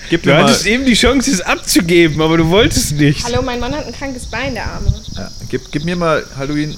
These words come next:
Speaker 1: Genau, gib mir mal Halloween. Ich muss ja eh sitzen und dann,
Speaker 3: Okay,
Speaker 1: ähm,
Speaker 3: ich probier ein bisschen aus mit dem Messer. Dann, äh,
Speaker 1: Ja.
Speaker 3: ich versuch dagegen zu treten,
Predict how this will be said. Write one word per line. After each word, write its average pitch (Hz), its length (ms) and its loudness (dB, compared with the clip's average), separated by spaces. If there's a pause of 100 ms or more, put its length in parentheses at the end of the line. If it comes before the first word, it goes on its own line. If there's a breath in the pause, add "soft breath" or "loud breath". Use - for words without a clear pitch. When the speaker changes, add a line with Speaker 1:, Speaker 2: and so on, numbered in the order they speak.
(120)
Speaker 1:
Genau, 92 220 -2
gib 92 120 -6
mir 107 80 -2
mal 101 120 0
Halloween. 107 320 0
Ich 98 100 -6
muss 107 120 -4
ja 101 80 -2
eh 92 120 0
sitzen 95 360 -4
und 87 180 -4
dann, 85 180 -4
Speaker 3:
Okay, 80 220 -4
Speaker 1:
ähm, 82 280 -6
Speaker 3:
ich - 80 -10
probier 240 220 -2
ein 247 100 0
bisschen 226 220 -4
aus - 180 -2
mit 214 100 -6
dem 202 80 -6
Messer. 185 280 -6
Dann, 175 300 -10 (120)
äh, 190 260 -4
Speaker 1:
Ja. - 60 -8
Speaker 3:
ich 175 360 -10 (120)
versuch 220 220 -2
dagegen 277 360 -2
zu - 100 -14
treten, 311 320 -6